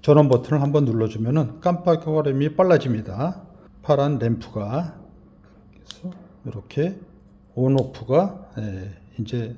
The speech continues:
리모컨에서 제어가 됩니다. 아, 그래서, 예, 지금 이렇게 긁어 올리면은 전구색으로 되고, 이렇게 긁어서 내리면은, 네, 백색이 되고,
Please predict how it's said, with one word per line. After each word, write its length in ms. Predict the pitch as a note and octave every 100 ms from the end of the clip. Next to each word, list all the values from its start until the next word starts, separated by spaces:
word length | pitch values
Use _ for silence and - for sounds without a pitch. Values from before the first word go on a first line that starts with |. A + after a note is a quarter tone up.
| -
리모컨에서 600 | C#3+ C3+ C3+ A#2 G#2+ E3
제어가 380 | D#3+ A#2+ G#2+ A2+
됩니다. 420 | G#2 G2+ - - - - - - - - - - -
아, 400 | A2 G#2+ G#2 G#2
그래서, 440 | A2 - F#3+ G3+ - - B2+
예, 580 | A#2 A2+ A2 A#2 A#2 A2 - -
지금 420 | - C#3 F#3 G3+ - - _ - - _ _ _ - - - - - - - - - - - - -
이렇게 1040 | B2 B2+ C3 C3 B2 - - - F3 G3+ G3
긁어 340 | - C3 C#3
올리면은 920 | A#2+ A2+ A2+ A#2 G#2+ F#2+ A2+ F3+ F3 - - - - -
전구색으로 640 | B2+ B2+ A#2 B2 G#2+ G#2+
되고, 600 | F2+ F2 G2+ C3+ F#3+ - - - - - - -
이렇게 540 | A#2 B2 A#2+ - F3
긁어서 420 | F3 B2 A#2 B2+
내리면은, 680 | A#2+ G2+ G2+ F#2+ A#2+ F#3+ G3+ - - - - -
네, 260 | A2+ G2+ F2
백색이 400 | - - C#3+ A2
되고, 500 | - D#2 A2 E3+ -